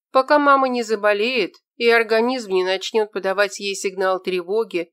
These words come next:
возвещающий о физической или психологической проблеме. И тогда, наконец,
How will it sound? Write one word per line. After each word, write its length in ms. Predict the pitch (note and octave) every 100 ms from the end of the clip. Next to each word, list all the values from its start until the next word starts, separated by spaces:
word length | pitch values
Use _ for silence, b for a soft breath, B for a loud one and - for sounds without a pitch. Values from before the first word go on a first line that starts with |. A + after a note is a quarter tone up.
| _
возвещающий 1120 | - G#3+ G3+ G#3 G3+ - A3+ G3+ F#3+ - F3+
о 20 | E3+
физической 920 | F3 D#3+ F3+ B3+ B3+ A3 - G#3+ F#3+
или 400 | - A#3 B3 B3
психологической 1000 | A#3 - G3 D#3+ D#3 D3+ E3+ - - D#3+
проблеме. 680 | - D3+ C#3+ D3 D3 C#3+ D3+ _ _ _ _ _
И 140 | - A3+
тогда, 560 | - E3+ D#3+ D#3+ G#3+
наконец, 840 | C4 A#3+ A#3 G#3 G3+ F#3+ - -